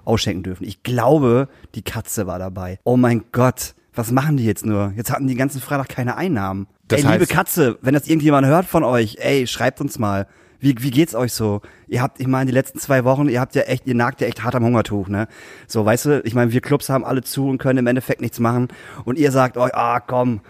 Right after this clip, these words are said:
Speaker 1: machen wir mal schön auf, machen wir mal Getränke to go, äh, to go. Aber was vor unserem Laden passiert, ey, Hände hoch, Wochenende, das ist uns scheißegal.
Speaker 2: Da wollte ich nicht,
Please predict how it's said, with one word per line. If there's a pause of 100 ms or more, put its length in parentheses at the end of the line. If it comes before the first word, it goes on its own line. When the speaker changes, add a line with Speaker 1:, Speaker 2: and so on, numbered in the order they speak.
(120)
Speaker 1:
machen
wir
mal
schön
auf,
machen
wir
mal
Getränke
to
go,
äh,
to
go. (260)
Aber
was
vor
unserem
Laden
passiert, (180)
ey, (560)
Hände
hoch,
Wochenende,
das
ist
uns
scheißegal.
Speaker 2:
Da
wollte
ich
nicht,